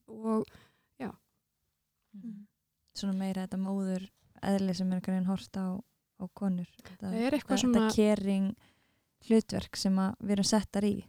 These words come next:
Speaker 1: Eitth-, það er eitthvað, eitthvað við það sem að segja fólki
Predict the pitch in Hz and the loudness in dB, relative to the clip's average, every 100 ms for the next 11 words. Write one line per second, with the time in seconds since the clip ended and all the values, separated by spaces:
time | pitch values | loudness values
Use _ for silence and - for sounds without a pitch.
0 | _ 247 - - - 214 233 254 269 226 | _ -8 -8 -8 -6 -2 0 0 0 -2
1 | 247 226 - 247 - 240 202 202 247 240 | -2 0 0 -2 -2 0 0 2 0 2
2 | 226 - 254 262 240 208 - | 2 2 2 0 -2 -4 -4